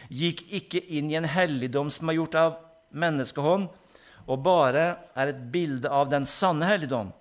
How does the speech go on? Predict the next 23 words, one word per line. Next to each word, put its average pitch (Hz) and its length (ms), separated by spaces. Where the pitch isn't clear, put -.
Han 147 200
gikk 160 240
inn 127 180
i 139 120
selve 127 800
himmelen. 156 580
Nå 156 320
skulle 175 480
han 165 240
for 170 300
vår 156 460
skyld 110 340
framfor 139 800
Guds 120 340
ansikt." - 760
Han 156 160
sto - 480
ikke 156 320
der 123 160
for 135 160
sin 147 240
egen 131 320
skyld, 160 280